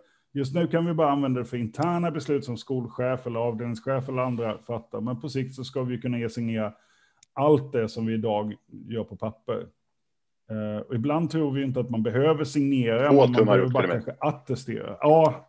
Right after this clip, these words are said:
Speaker 2: Mm.
Speaker 1: Och vi har gått, det har gått, hoppat igenom nästan åttahundra beslut så här långt. Eh, så att det tas en massa beslut och fortfarande är ju s-, majoriteten på papper. Men vi har fyrahundra användare i Adobe Sign nu, från noll när vi började året i princip. Så att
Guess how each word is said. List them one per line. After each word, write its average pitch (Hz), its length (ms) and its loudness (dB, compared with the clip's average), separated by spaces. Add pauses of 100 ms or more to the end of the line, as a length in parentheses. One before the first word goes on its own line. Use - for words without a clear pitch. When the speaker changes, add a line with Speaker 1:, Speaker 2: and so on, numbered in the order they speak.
(220)
Speaker 2:
Mm. 95 140 -4 (260)
Speaker 1:
Och 160 300 2
vi 165 120 6
har 190 120 6
gått, 175 240 2 (500)
det 170 80 0
har 196 140 4
gått, 175 480 0
hoppat 185 360 0
igenom 180 440 2
nästan 170 480 -2
åttahundra 143 800 0
beslut 135 460 0
så 190 120 0
här 156 120 4
långt. 113 420 -2 (140)
Eh, 110 360 -4
så - 160 -2
att 131 200 -2
det 135 220 0
tas 170 320 2
en 156 80 0
massa 139 280 0
beslut 131 440 0 (100)
och 127 340 0
fortfarande 139 360 -2
är - 20 0
ju 156 60 0
s-, - 200 -8 (300)
majoriteten 131 720 0
på 143 100 -4
papper. 131 440 -6
Men 127 160 0
vi 139 60 2
har 139 80 2
fyrahundra 135 760 2
användare 127 600 0
i 139 40 2
Adobe 117 340 0
Sign 110 300 -2
nu, 107 160 -4
från 120 300 0
noll 131 500 0
när 117 220 -6
vi 110 460 -2
började 107 420 -2
året 98 320 -4
i - 20 -14
princip. 104 420 -8
Så 113 100 -6
att 104 80 -4